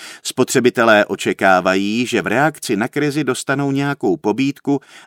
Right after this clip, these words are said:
a zdaleka nejlépe reagují na snížení ceny, říká Radek Schneider. V letošním roce už návrat na původní ceny neočekává.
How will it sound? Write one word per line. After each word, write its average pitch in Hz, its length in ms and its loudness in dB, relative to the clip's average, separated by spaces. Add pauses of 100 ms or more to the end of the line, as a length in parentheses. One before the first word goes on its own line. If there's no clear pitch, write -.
a 95 120 0
zdaleka 135 520 0
nejlépe 160 560 0
reagují 147 600 -2
na 113 140 -2
snížení 131 600 -4
ceny, 87 400 -4 (220)
říká 127 720 -2
Radek 98 340 -4
Schneider. 78 560 -8 (920)
V - 60 -6
letošním 180 520 0
roce 139 340 0
už - 200 -8
návrat 135 440 0
na 107 140 0
původní 127 520 -2
ceny 113 300 -4
neočekává. 67 1120 -6